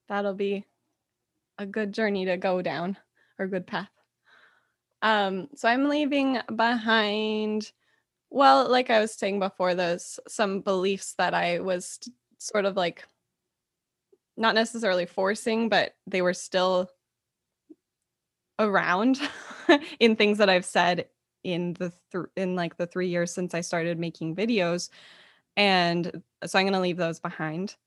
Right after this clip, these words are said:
'cause now I have that opportunity to do so. And the things that I'm gonna carry with me are, um, well, sort of similar to what you're saying, Erica, is, like, a not,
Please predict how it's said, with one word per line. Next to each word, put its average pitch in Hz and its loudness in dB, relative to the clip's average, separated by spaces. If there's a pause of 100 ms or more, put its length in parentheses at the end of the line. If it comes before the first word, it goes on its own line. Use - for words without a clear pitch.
(120)
'cause 185 -6
now 165 0
I 160 -2
have 160 -6
that 165 -6
opportunity 170 -6
to - -12
do 165 -8
so. 233 -2 (540)
And 185 2
the 180 -2
things 190 -4
that 180 0
I'm 175 0
gonna 175 -2
carry 175 -4
with 233 -4
me 220 -2 (120)
are, 180 -4 (420)
um, 175 -4
well, 240 -2
sort 277 2
of 359 -2 (120)
similar 214 -2
to 208 -4
what 185 -2
you're 190 -2
saying, 185 -6
Erica, 175 -4
is, 185 -6
like, 175 -6 (140)
a 180 -8 (1300)
not, 196 0